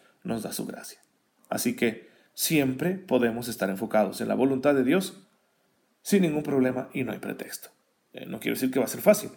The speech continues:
pero quiero decir que realmente la voluntad de Dios siempre está a nuestro alcance. Bien, hermanos, pues, eh, obviamente es un tema que da para mucho y lo vamos a seguir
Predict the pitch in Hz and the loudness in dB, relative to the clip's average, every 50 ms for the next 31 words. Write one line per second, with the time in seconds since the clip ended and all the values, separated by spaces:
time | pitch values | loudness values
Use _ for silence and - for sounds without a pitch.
0 | - _ _ _ _ _ _ _ _ _ - 110 110 - 131 131 127 - 117 - | -18 _ _ _ _ _ _ _ _ _ -4 -2 2 4 4 4 6 4 -2 -2
1 | - 107 104 117 120 120 123 117 117 110 110 107 110 107 107 123 127 120 117 113 | -2 -2 0 0 2 0 0 -2 -2 -2 -2 -2 -4 0 2 2 4 4 2 0
2 | 117 - 107 104 101 - 104 - - 98 98 - - - - 110 107 101 - 107 | -2 -2 -2 -4 -4 -6 -10 -6 -4 -6 -6 -6 -10 -12 -12 -12 -10 -10 -10 -10
3 | 104 - - - - - - - _ _ _ _ _ _ _ _ _ _ _ _ | -10 -10 -10 -14 -14 -16 -18 -18 _ _ _ _ _ _ _ _ _ _ _ _
4 | _ _ _ _ _ _ _ - 160 185 190 175 170 185 202 202 - - - 151 | _ _ _ _ _ _ _ 6 6 6 8 6 6 6 4 4 0 2 2 4
5 | 135 127 - - 143 151 - 147 147 151 151 147 156 151 151 151 - 143 127 143 | 4 4 0 -2 -4 -2 2 2 4 4 4 2 0 -2 -4 -4 -4 -2 -2 -2
6 | 139 139 131 - 113 110 117 - 131 127 123 143 156 147 - 160 143 - - - | -2 -2 -2 -2 -2 -2 0 0 0 0 0 0 -4 -2 0 0 0 0 -2 -6
7 | 92 - 110 - 110 107 - - - 104 107 - - - | -8 -10 -10 -10 -8 -8 -8 -8 -4 -4 -4 -6 -6 -14